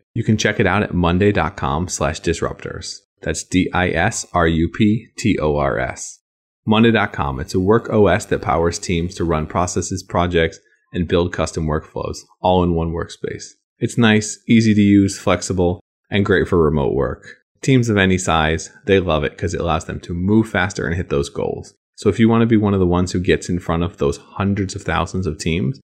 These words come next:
that are already using monday dot com, go to monday dot com slash disruptors,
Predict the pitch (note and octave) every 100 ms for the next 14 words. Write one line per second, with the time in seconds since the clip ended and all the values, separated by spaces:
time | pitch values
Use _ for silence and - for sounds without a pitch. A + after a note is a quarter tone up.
0 | - F#2+ D#2+ E2+ E2 D#2+ F2+ E2 D#2 D#2+
1 | E2 D#2 - F2 B2 - _ _ - G2+
2 | F#2+ E2+ F2 F#2 F2+ D#2+ - E2+ G2+ -
3 | E2+ - D#2+ - D2+ - B2 D3+